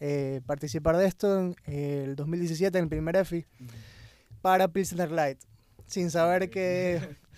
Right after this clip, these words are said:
Speaker 1: seis años después estuviera ahorita trabajando para esa marca, eh,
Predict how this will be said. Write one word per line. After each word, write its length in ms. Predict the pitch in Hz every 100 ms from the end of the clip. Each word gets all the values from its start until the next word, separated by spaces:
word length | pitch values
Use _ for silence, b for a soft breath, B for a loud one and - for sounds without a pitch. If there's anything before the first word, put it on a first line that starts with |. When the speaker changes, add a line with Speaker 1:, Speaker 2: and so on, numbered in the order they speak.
| b b -
Speaker 1:
seis 400 | - - 202 202
años 280 | 202 202 202
después 640 | 190 - 196 208 208 - -
estuviera 440 | 160 - 165 170
ahorita 260 | 170 170 175
trabajando 500 | 160 156 175 180 175
para 180 | 160 160
esa 120 | 170
marca, 560 | 185 185 175 180 180 170 _
eh, 480 | - 147 143 143 143